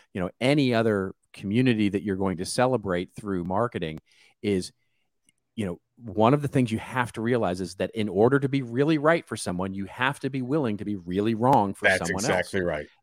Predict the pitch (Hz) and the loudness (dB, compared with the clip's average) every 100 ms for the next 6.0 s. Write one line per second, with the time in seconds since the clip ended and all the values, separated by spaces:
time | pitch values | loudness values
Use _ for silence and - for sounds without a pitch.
0 | _ 104 101 98 107 101 107 120 104 101 | _ -6 -4 2 2 2 0 -4 -2 -4
1 | 104 98 98 - 92 82 82 76 78 - | -6 -8 -8 -6 -6 -6 -8 -10 -12 -6
2 | 107 104 113 143 156 170 151 208 156 92 | -6 -4 -4 2 2 4 4 4 2 0
3 | 92 104 101 120 143 147 139 143 143 - | -2 -6 0 4 6 6 4 4 4 2
4 | 127 190 185 113 110 110 101 127 165 101 | 6 6 6 0 0 0 4 8 8 8
5 | 92 101 - 107 120 131 156 101 - - | 2 -4 -2 0 2 4 4 4 0 -10